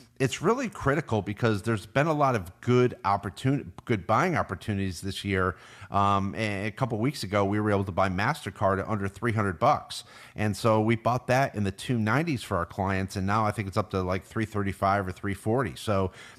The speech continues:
that was a huge buying opportunity. But the thing is, is that that was a stock that had a huge alpha, um, kinda took a little bit of a hit.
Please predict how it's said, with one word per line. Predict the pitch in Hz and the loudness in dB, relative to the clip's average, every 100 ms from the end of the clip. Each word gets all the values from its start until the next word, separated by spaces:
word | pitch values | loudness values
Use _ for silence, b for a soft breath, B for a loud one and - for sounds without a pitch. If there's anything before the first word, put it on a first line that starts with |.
| - | -2
that | 120 | 0
was | 123 | 0
a | 107 | -4
huge | - - 143 175 - | -8 -2 -2 -2 0
buying | 98 95 | 0 2
opportunity. | 92 87 85 - 101 82 78 73 - | 0 -2 -4 -4 -4 -4 -8 -10 -4
But | 113 | -4
the | 107 | -2
thing | 135 135 | -2 2
is, | 120 104 | 0 0
is | |
that | 101 101 98 B B B | 2 2 2 B B B
that | 117 120 95 | 0 2 0
was | 123 | -2
a | 107 | -2
stock | - 110 104 - | 0 2 2 0
that | - | -8
had | 98 | -6
a | 87 | -6
huge | 110 107 - | -4 -4 -2
alpha, | 98 101 98 113 110 104 B B B | 2 2 2 4 4 2 B B B
um, | 98 95 87 | 0 0 0
kinda | - 110 | -4 -4
took | 101 107 | -4 -6
a | 101 | -2
little | 104 98 | -2 -2
bit | 95 | -2
of | 90 | -4
a | 85 | -6
hit. | 110 127 113 | -2 0 0